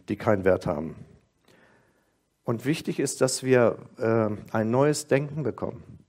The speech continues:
Vieles spielt sich hier oben ab, auch wie wir mit Thema Unre-, Unrecht umgehen.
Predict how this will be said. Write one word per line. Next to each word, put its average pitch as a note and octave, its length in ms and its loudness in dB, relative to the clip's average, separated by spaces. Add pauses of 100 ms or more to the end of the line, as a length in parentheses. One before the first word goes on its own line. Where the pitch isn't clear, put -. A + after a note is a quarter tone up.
(480)
Vieles E3 360 -2
spielt - 220 -8
sich - 160 -8
hier G#2+ 140 2
oben A#2+ 280 2
ab, - 240 -6 (600)
auch - 260 0
wie A#2 100 -2
wir A2+ 120 2
mit A2 160 -4
Thema A2+ 260 0
Unre-, A#2 440 -4
Unrecht C3+ 460 2
umgehen. B2 560 4